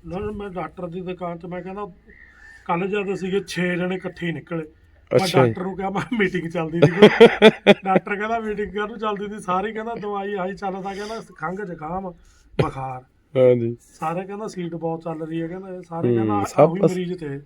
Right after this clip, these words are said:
Speaker 2: ਹਾਂ ਜੀ, ਹਾਂ, ਹਾਂ, ਹਾਂ।
Speaker 1: ਅਹ, ਮੈਂ ਕਿਹਾ, "ਚੱਲ ਕੋਈ ਨਹੀਂ, ਹੁਣ ਦੇਖੀ ਜਾਊਗੀ।" ਮੇਰਾ ਤਾਂ ਸਰੀਰ ਖੁੱਲਦਾ ਨਾ, ਹੁਣੇ ਪਸੀਨਾ ਲੱਗ ਗਿਆ ਹੁਣ।
Speaker 2: ਪਸੀਨਾ ਆਉਣ ਲੱਗ ਗਿਆ, ਹਾਂ ਜੀ।
Speaker 1: ਹਾਂ।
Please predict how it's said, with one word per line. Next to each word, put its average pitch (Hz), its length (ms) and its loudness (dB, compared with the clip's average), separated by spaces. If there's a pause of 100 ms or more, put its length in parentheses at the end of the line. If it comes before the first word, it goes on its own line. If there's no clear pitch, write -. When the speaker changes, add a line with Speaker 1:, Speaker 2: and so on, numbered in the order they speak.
(180)
Speaker 2:
ਹਾਂ 117 160 6
ਜੀ, 110 180 2
ਹਾਂ, 98 220 0
ਹਾਂ, 92 180 -4
ਹਾਂ। 90 200 -4
Speaker 1:
ਅਹ, 143 300 -12 (360)
ਮੈਂ 151 220 -12
ਕਿਹਾ, - 0 -
"ਚੱਲ 147 260 -14 (320)
ਕੋਈ 156 260 -12
ਨਹੀਂ, 170 120 -14
ਹੁਣ 175 140 -18
ਦੇਖੀ 165 320 -16
ਜਾਊਗੀ।" 165 340 -10 (960)
ਮੇਰਾ 156 180 -10
ਤਾਂ 165 220 -8
ਸਰੀਰ 151 380 -12
ਖੁੱਲਦਾ 143 360 -12
ਨਾ, 151 80 -12
ਹੁਣੇ 151 200 -14
ਪਸੀਨਾ 147 360 -12
ਲੱਗ 135 180 -12
ਗਿਆ 123 140 -16
ਹੁਣ। 120 160 -20 (100)
Speaker 2:
ਪਸੀਨਾ 113 340 4
ਆਉਣ 107 320 4
ਲੱਗ 92 80 -2
ਗਿਆ, 92 180 -4
ਹਾਂ 92 100 -2
ਜੀ। 90 60 -4
Speaker 1:
ਹਾਂ। 143 160 -8